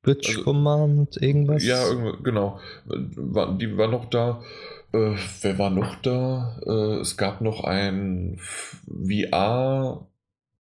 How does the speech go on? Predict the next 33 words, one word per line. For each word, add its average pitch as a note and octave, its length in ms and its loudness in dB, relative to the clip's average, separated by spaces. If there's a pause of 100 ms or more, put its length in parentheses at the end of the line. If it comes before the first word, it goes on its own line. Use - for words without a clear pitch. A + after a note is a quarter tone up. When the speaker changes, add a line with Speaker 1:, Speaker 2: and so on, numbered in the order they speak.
(140)
Speaker 2:
Ich - 200 -2
dachte G#2 320 -2
zuerst, - 540 0
war G2 140 2
es - 240 -2
ein, F#2+ 460 0 (380)
ein F#2+ 240 0
Snowboard-Spiel. C#3 1040 0 (880)
Aber A2 100 6
Speaker 1:
Mhm. G2 100 4
Speaker 2:
das A#2+ 160 4
war A2+ 80 2
dann B2 160 0
einfach A2+ 240 2
nur A#2 120 2
ein G#2+ 120 0
Video. F2+ 640 0 (420)
Also G#2+ 200 0
da G#2+ 100 0
hat G2+ 60 2
Speaker 1:
Okay. G2+ 100 6
Speaker 2:
sich C#3 200 2
einer A2 200 2
eine A2 200 0
GoPro A2+ 760 0
dreihundertsechzig A2+ 640 -2
Grad - 460 -2 (120)
auf - 300 -2
den A2+ 260 -2
Kopf - 300 -4
geschwenkt, B2 880 -2
also G#2 280 0
geschnallt A2+ 520 0